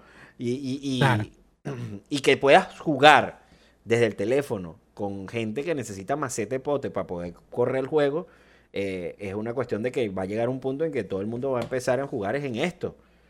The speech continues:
Speaker 1: ¿Por qué? Porque jugar en la P C es una inversión muchísimo más alta. Y el grueso de jugadores lo vas a ver es en el mobile.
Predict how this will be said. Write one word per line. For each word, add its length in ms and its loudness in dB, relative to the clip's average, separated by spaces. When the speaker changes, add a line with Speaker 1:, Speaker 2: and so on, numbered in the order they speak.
Speaker 1:
¿Por 180 -4
qué? 160 4
Porque 320 -6
jugar 300 -8
en 100 -4
la 100 0
P 140 -2
C 420 -4
es 60 -6
una 160 -6
inversión 380 -6
muchísimo 400 -10
más 180 -10
alta. 380 -4
Y 140 -4
el 100 2
grueso 320 -4
de 60 -2
jugadores 400 -4
lo 120 -2
vas 160 -4
a 60 0
ver 200 0
es 100 -2
en 140 -6
el 60 -6
mobile. 460 -4